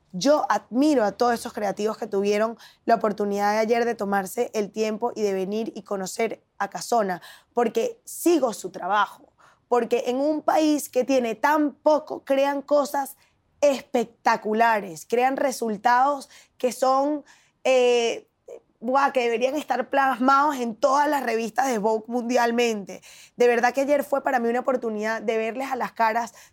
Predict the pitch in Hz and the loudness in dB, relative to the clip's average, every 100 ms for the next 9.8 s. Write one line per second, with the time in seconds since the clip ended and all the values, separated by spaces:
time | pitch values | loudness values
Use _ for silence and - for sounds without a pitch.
0 | - 262 233 240 226 226 214 214 214 214 | 0 2 4 4 2 2 -2 0 2 2
1 | 240 240 262 190 220 226 240 240 233 208 | 2 0 0 0 0 0 0 0 0 2
2 | 202 202 202 - 214 220 220 220 220 190 | 0 0 -2 0 0 0 -2 -2 -2 -6
3 | 196 190 190 214 220 226 - - _ 175 | -4 -2 0 -2 -4 -10 -16 -20 _ 0
4 | 233 226 214 208 208 220 220 233 208 202 | 2 4 2 2 2 2 0 -2 0 -2
5 | 214 214 208 202 196 202 196 214 214 214 | -4 -4 -4 -6 -6 -8 -4 -2 -2 -2
6 | 220 214 - 208 208 208 226 214 202 196 | -6 -8 -6 -4 -4 -4 -4 -2 -4 -4
7 | 202 220 226 214 - - 240 240 240 240 | -2 -2 -4 -8 -20 -4 0 2 4 4
8 | 254 269 - 220 196 190 247 240 262 269 | 2 0 -2 -2 -2 0 2 4 4 2
9 | 247 214 - 240 240 240 247 269 | -2 -6 0 2 4 4 4 2